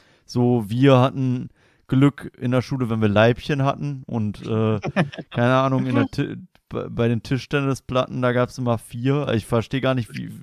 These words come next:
Speaker 1: wie bei den Sportkursen Tischtennis zustande gekommen ist.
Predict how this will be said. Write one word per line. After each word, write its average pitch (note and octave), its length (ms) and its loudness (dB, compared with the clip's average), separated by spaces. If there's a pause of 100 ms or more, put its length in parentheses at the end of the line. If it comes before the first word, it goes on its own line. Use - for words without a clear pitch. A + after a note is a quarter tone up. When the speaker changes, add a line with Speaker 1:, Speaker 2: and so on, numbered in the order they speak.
(140)
Speaker 1:
wie A2+ 120 -8
bei B2+ 120 2
den A#2 120 -2
Sportkursen A#2 640 -2
Tischtennis A#2 580 -6
zustande A#2 440 -4
gekommen C#3 460 -2
ist. - 200 -8